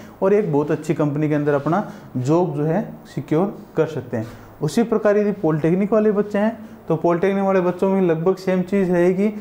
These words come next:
सिर्फ यहाँ पे number of vacancy कितनी है? पाँच सौ है। डिप्लोमा इंजीनियरिंग स्टूडेंट चाहिए, इलेक्ट्रिकल, इलेक्ट्रॉनिक्स, कम्युनिकेशन और मैकेनिकल वाले। स्टाइपेंड इनका रहेगा तेरह हज़ार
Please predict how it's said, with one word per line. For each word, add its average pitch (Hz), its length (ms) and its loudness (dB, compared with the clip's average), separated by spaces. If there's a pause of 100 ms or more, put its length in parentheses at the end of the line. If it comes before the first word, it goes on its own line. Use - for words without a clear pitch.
(280)
सिर्फ 208 300 2 (960)
यहाँ 147 160 4
पे 175 160 -2
number 175 240 0
of 180 200 0
vacancy 170 440 0
कितनी 175 200 -4
है? 175 180 -2
पाँच 165 260 0
सौ 180 100 -2
है। 185 320 -2 (200)
डिप्लोमा 165 400 0
इंजीनियरिंग 180 400 0
स्टूडेंट 180 400 -2
चाहिए, 175 200 -2
इलेक्ट्रिकल, 175 440 0
इलेक्ट्रॉनिक्स, 170 500 -4
कम्युनिकेशन 175 460 -4
और 170 140 -2
मैकेनिकल 170 440 0
वाले। 175 280 2 (540)
स्टाइपेंड 185 520 0
इनका 190 260 2
रहेगा 165 500 2 (220)
तेरह 180 180 0
हज़ार 165 400 0